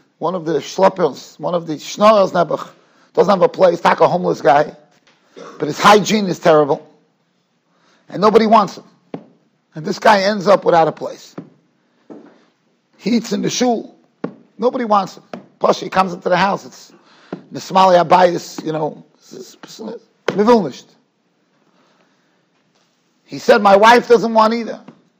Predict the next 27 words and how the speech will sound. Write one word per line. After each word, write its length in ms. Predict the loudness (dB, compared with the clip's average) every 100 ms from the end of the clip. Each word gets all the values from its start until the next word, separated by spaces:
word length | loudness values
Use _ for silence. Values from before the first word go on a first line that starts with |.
| _ _ _ _ _ _ _ _ _ _ _ _ _ _ _
He 100 | -8
says, 220 | -4 2
"I 160 | 2 4
thought 220 | 4 4
of 60 |
an 80 | 2
eitzah, 300 | 0 0 0
I'm 60 | 2
gonna 160 | 0
tell 280 | 2 2 4
her 60 | 4
that 160 | 4
I 120 | 6 4
have 100 | 2
a 60 |
Masorah, 640 | -4 -4 -4 2 4 4 2
this 180 | -2 0
is 80 |
Eliyahu 420 | 2 4 6 4 2
Hanavi." 320 | -2 -6 _ _ _ _ _ _ _ _ _ _ _ _ _ _ _ _ _ _ _ _ _ _ _ _ _ _ _ _ _ _ _ -16 0 2 2 0 -4 -12 _ -18
He 100 | -2
got 160 | 2 4
a 40 |
heter 320 | 4 4 -2
to 80 | -6
do 200 | -6 -6
it. 160 | -6